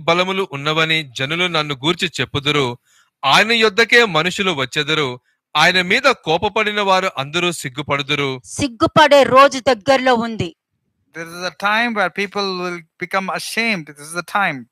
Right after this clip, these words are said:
Speaker 2: దగ్గరలో ఉంది.
Speaker 3: It's time that you're going to be put to shame.
Speaker 2: ఎందుకంటే వాక్యము మనుషుల్ని ఆ విధంగా తీర్-, తీర్చిదిద్దుతుంది.
Speaker 3: Because the word comes to correct you.
Speaker 2: దేవుడు చాలా మంచివాడు.
Speaker 3: God is indeed very good.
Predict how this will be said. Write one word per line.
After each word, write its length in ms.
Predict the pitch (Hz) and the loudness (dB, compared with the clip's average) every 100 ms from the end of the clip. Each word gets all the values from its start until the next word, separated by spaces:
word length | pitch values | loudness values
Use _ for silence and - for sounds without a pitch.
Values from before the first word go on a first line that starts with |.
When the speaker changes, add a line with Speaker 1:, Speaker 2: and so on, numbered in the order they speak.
| 196 247 | -2 2
Speaker 2:
దగ్గరలో 480 | 240 214 302 311 320 277 262 | 2 6 6 8 8 8 4
ఉంది. 340 | 269 285 233 170 - _ _ _ 143 | 2 4 4 2 -4 _ _ _ -20
Speaker 3:
It's 160 | - | -18
time 300 | - 185 220 220 | -6 -4 -4 -4
that 120 | 190 | -6
you're 160 | 180 170 | -6 -6
going 140 | 196 190 | -6 -6
to 80 | 185 | -8
be 60 | 180 | -10
put 160 | 202 | -4
to 40 | 208 | 0
shame. 100 | 240 | 2
Speaker 2:
ఎందుకంటే 600 | 277 - 285 262 277 311 320 214 180 _ 185 190 | 2 4 4 4 6 8 8 4 -2 _ 2 6
వాక్యము 680 | 240 285 _ - 311 262 302 330 233 | 6 6 _ 2 2 4 0 0 0
మనుషుల్ని 540 | 226 262 - 302 277 311 - 233 | 0 0 -4 -4 -2 -4 0 2
ఆ 20 | 226 220 | 2 0
విధంగా 360 | 233 240 269 311 294 | -4 0 2 0 -2
తీర్-, 260 | 302 262 _ _ | -6 -8 _ _
తీర్చిదిద్దుతుంది. 960 | 277 302 - 240 269 294 302 269 202 180 - _ 165 | -8 -8 -10 -10 -8 -6 -6 -6 -6 -8 -12 _ -12
Speaker 3:
Because 220 | 190 196 | -6 -6
the 140 | 180 175 226 | -4 -4 0
word 200 | 285 233 - 220 | 0 0 -2 -2
comes 200 | 240 - | -2 -4
to 40 | 220 208 | -6 -4
correct 340 | 214 233 - 196 | 0 0 -2 -6
you. 80 | 147 113 _ _ _ _ - | -6 -10 _ _ _ _ 0
Speaker 2:
దేవుడు 340 | 214 233 277 - 247 | 4 4 2 0 2
చాలా 280 | 208 240 254 | 2 2 0
మంచివాడు. 580 | 254 240 240 196 180 185 - _ - 208 | -2 -4 0 0 0 -2 -14 _ -6 2
Speaker 3:
God 160 | 254 214 | 2 2
is 80 | 185 151 | -8 -8
indeed 260 | 208 226 196 165 | -8 -6 -4 0
very 160 | 190 180 185 | 0 0 -2
good. 160 | 202 | -4